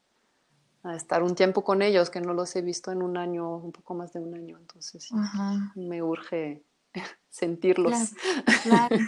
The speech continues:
Speaker 1: <laughs> Sí.
Speaker 2: Sí.
Speaker 1: Ujú.
Speaker 2: Y en esos días, entonces, ¿no vas a dar clases ni nada?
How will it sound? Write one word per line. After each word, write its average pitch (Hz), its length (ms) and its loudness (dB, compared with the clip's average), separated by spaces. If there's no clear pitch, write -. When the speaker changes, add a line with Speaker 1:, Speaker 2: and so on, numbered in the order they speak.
Speaker 1:
<laughs> 214 560 -6
Sí. - 280 -10
Speaker 2:
Sí. 175 500 -4
Speaker 1:
Ujú. 180 240 -12
Speaker 2:
Y 247 280 0
en 226 160 4
esos 262 400 -4
días, 294 320 -6
entonces, 247 460 -4
¿no 226 140 -4
vas 233 180 -6
a 247 80 -6
dar 240 460 -8
clases 208 420 -10
ni 196 200 -6
nada? 208 260 -4